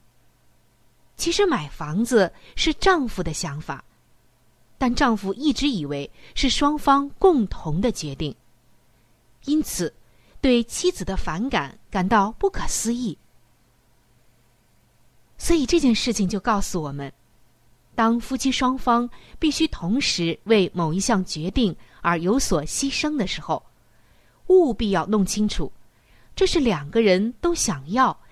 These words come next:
也同意的，还是并不是这样的。否则，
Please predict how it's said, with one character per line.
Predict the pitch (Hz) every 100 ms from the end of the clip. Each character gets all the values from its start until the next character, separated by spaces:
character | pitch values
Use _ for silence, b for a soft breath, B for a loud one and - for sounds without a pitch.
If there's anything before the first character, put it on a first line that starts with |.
| b
也 | 190 170
同 | - 170 220
意 | 294
的， | 214 143 _ _ _ _ _ _ -
还 | - 214
是 | - 208 b b b
并 | 359 233
不 | 160
是 | - 165
这 | 170
样 | 143 135
的。 | 131 _ _ _ _ _ _ _ _ _ _
否 | - 160
则， | 151 170 165